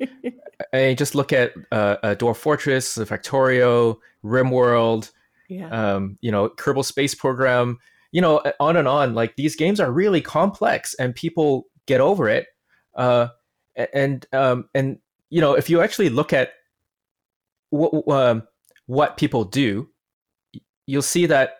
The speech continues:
Speaker 2: they complain, but then they get over it. And, and I think that as
Speaker 1: <laughs>
Speaker 2: designers,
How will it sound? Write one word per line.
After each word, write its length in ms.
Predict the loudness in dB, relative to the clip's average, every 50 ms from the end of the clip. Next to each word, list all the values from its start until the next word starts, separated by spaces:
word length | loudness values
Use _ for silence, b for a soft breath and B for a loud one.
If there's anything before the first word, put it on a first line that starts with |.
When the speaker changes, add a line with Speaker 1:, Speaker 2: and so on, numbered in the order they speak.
| _ _ _ -4
Speaker 2:
they 80 | -4
complain, 760 | -2 -2 -2 -4 -2 -2 -2 0 2 2 2 0 0 -2 -6 -10 _ _ -6 -4
but 120 | -2 0
then 120 | 2 2 2
they 100 | 2 2
get 180 | 2 2 2
over 220 | 2 2 0 0 -2
it. 140 | -4 -6 -12 _ _ _ _ _ _ _ _ _ _ _ -2
And, 200 | -2 -2 0 0 0
and 100 | 0 0
I 80 | 0 0
think 180 | 0 0 0
that 120 | 2 2 2
as 120 | 2 0
Speaker 1:
<laughs> 80 | 0 0
Speaker 2:
designers, 500 | 0 2 2 2 2 2 2 0 -2